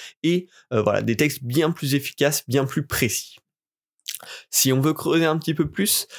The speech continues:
euh, je vous ai préparé quelques bonus pour améliorer encore un petit peu vos liens. La première, c'est la différenciation, euh, entre un lien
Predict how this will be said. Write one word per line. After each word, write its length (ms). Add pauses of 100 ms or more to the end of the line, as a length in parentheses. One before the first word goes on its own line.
(220)
euh, 180
je 60
vous 160
ai 20
préparé 580
quelques 280
bonus 460
pour 280
améliorer 640
encore 300
un 140
petit 160
peu 100
vos 160
liens. 260 (420)
La 120
première, 380
c'est 100
la 80
différenciation, 760 (600)
euh, 240
entre 720
un 140
lien 300